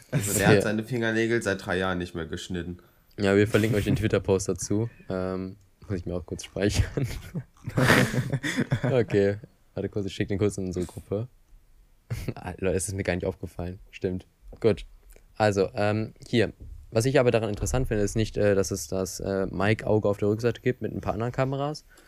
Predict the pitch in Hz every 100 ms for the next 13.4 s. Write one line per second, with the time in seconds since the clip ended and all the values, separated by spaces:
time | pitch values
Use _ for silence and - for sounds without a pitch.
0 | - - _ - 101 101 104 104 107 -
1 | - 110 101 107 117 101 95 104 - 104
2 | 110 113 107 107 110 127 - - - -
3 | 127 123 - 113 113 - 107 - 92 76
4 | - - - - - - - - 98 98
5 | 98 - - _ - 113 143 139 120 131
6 | - _ _ _ _ - 98 139 - -
7 | 147 - 110 101 98 92 - 82 92 87
8 | 85 - 78 - - _ _ - 98 92
9 | - - - 98 101 101 - - 101 101
10 | 101 104 - _ 101 95 110 - 101 98
11 | 95 120 123 - 110 - 110 - 92 90
12 | 95 98 95 92 - 101 101 104 98 -
13 | 92 92 85 82